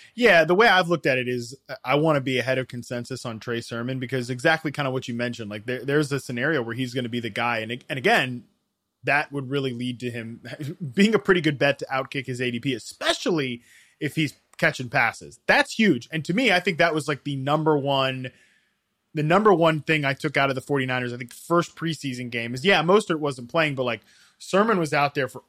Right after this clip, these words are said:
almost all the preseason sna-, uh, uh, snaps with the first team and was getting pretty decent, like, work out of the backfield. I think that is the thing that could really unlock him as the top back here. But Mostert's still a good player, and, like, he, he's f-, a fine as a fantasy pick, but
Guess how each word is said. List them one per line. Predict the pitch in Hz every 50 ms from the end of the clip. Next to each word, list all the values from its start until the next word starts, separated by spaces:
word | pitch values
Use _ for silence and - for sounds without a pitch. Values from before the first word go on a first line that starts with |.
| _
almost | - 143 160 180 190 - -
all | 175 170
the | 175 -
preseason | - - 135 123 120 - 123 120 117 120
sna-, | 117 - - - 131 120 120 117 -
uh, | 139 143 -
uh, | 139 151 147
snaps | - - 156 156 147 -
with | - -
the |
first | 151 170 165 156 - -
team | - 139 123 117 113 117 117 - - - - _ -
and | 160 170 180 175 170 165 151
was | 151 139
getting | 139 160 156 147 139 131 127 - _ _ _
pretty | - 208 262 294
decent, | 196 - 190 180 - - 175 165
like, | 160 143 127 123
work | 135 151 156 -
out | 160 151
of | 156
the | 143 120
backfield. | - 170 180 202 - - 147 131
I | 147 139
think | - 339 285 170 - -
that | 139 151 165 160 143 - -
is | 147 147 120 120
the | 127 143
thing | - - 147 143 135
that | 131 -
could | - 139 123 120
really | 127 143 147 143 139 131 117
unlock | 120 131 127 120 117 123 131 131 - - 139
him | 123 123
as | 120 117
the | - 113
top | 104 - 131 123 -
back | - 139 151 165 -
here. | 170 151 143
But | 156 165 165 - - - - - - - -
Mostert's | 165 190 233 302 - - 320 294 240 -
still | - - 220 262 294
a | 240
good | 269 269 190
player, | - - 175 208 240 233 180
and, | 143 143 143
like, | 139 135 139 131 139
he, | 156 180 202
he's | 190 180 175 196 247 233 - -
f-, | - - - - -
a | 131
fine | - - 156 175 220 240 214 180
as | 156 143 135
a | 135
fantasy | - - 147 160 196 226 196 - 143 127 -
pick, | - 139 127 123 - -
but | - 139 131 131